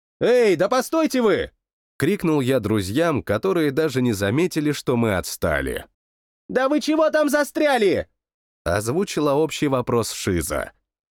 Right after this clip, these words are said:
"Иди сюда, красавица, покажу!"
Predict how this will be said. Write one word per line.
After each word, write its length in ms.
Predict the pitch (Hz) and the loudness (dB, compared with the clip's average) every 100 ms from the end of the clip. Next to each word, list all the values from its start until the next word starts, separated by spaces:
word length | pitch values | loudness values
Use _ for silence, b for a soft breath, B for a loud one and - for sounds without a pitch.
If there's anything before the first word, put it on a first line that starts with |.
| _ _ - | _ _ -4
"Иди 340 | - 185 277 | -2 0 0
сюда, 380 | 254 311 311 320 | 0 0 2 0
красавица, 760 | 247 262 262 311 269 208 160 - | 0 -2 0 0 0 -2 -2 0
покажу!" 800 | 226 269 302 285 349 277 - | 0 0 0 0 2 0 -2